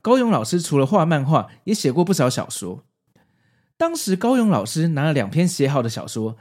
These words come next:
给林正德老师看，并且说如果觉得适合的话，欢迎拿去改编成漫画。后来高永老师也坚持不拿任何稿费。在这些后记中，能看到当年许多漫画家之间的情谊，也算是有趣的发现。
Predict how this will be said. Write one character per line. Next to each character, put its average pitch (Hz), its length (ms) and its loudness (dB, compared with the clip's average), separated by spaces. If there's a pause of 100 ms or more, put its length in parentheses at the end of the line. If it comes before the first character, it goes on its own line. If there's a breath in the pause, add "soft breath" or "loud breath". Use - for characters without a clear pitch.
(120)
给 110 140 -2
林 117 180 0
正 180 160 2
德 135 80 2
老 98 140 -2
师 113 160 -10
看， 113 300 -8 (440)
并 311 140 0
且 180 140 2
说 185 300 0 (140 loud breath)
如 294 140 2
果 277 100 4
觉 165 160 4
得 165 80 4
适 202 240 0
合 147 140 2
的 127 80 -2
话， 120 360 -2
欢 220 200 2
迎 202 60 4
拿 139 120 2
去 180 140 0
改 92 140 -6
编 127 120 -2
成 113 140 -4
漫 110 180 -4
画。 - 320 -8 (1000)
后 349 200 2
来 190 140 2
高 220 180 2
永 220 80 2
老 139 140 2
师 170 180 0
也 135 80 4
坚 208 220 0
持 165 160 -2
不 175 160 0
拿 131 140 2
任 160 120 2
何 123 160 0
稿 - 180 -8
费。 - 320 -8 (680)
在 330 160 0
这 294 140 2
些 285 160 2
后 254 220 2
记 214 200 2
中， 175 300 2 (200 loud breath)
能 165 140 4
看 247 220 0
到 240 180 2
当 233 200 0
年 214 120 2
许 175 160 -2
多 131 220 4
漫 185 160 2
画 180 140 4
家 170 160 2
之 170 120 -6
间 190 200 4
的 156 100 2
情 110 320 -8
谊， 104 220 -6 (220 soft breath)
也 135 100 2
算 240 180 2
是 220 220 2
有 113 160 -2
趣 143 120 -2
的 120 80 0
发 107 200 -4
现。 117 220 -4